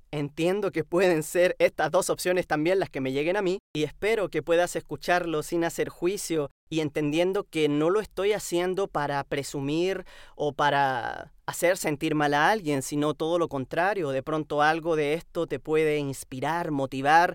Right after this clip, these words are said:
e incluso tal vez puede estar pasando que, "Oye, yo estoy en ese proceso, a mí, a mí eso me está pasando", o, "Ah, mira, justamente yo quiero hacer eso también",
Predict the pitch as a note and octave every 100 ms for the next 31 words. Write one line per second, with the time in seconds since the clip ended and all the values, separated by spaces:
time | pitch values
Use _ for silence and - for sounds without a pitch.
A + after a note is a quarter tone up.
0 | - _ - D3 D3 D3 F#3+ C#4 - F3
1 | D#3 D#3 E3 E3 D3+ F3 - D#3 F3 F#3+
2 | F3 D#3 C3+ _ - C4+ C#4 C4+ A3+ C#4+
3 | - C#4 C4+ C4+ C4+ C4 B3+ D4+ A#3 G3
4 | A3+ C4 C4+ - F3+ B3 C4+ C4 A#3+ C4
5 | B3 C#4 B3+ E3 - - - D#3+ - _
6 | _ - - G#3 G#3 A3+ - G#3+ G3+ G3+
7 | G#3 F#3+ F#3 G3 F3+ F3+ G3+ F3 D3+ D3+
8 | E3+ C#3